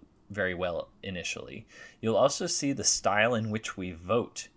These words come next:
change from episode one to episode two to episode three, in that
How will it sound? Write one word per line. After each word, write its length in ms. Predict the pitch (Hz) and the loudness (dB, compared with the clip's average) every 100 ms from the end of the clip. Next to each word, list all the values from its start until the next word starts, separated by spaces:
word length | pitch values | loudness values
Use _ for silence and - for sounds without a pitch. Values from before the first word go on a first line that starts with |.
| _ _ _ _ - | _ _ _ _ -10
change 680 | - 110 92 73 87 - - _ _ _ _ - | -4 0 -2 -4 -8 -10 -12 _ _ _ _ -6
from 460 | - 98 92 - - - | 0 0 -2 -8 -10 -8
episode 320 | 104 - 101 | -6 -4 -4
one 260 | 92 98 92 | -2 -2 -2
to 120 | - | -4
episode 360 | 90 - 90 | -4 -2 -2
two 200 | - 98 | -2 -4
to 120 | 87 - | -2 -4
episode 440 | - - 87 85 | -6 -4 -4 -6
three, 560 | - 123 123 90 85 - - - - _ - | -12 -4 -2 -2 -6 -12 -20 -20 -20 _ -6
in 220 | 101 95 | -4 0
that 440 | 95 92 78 - | 2 0 -2 -8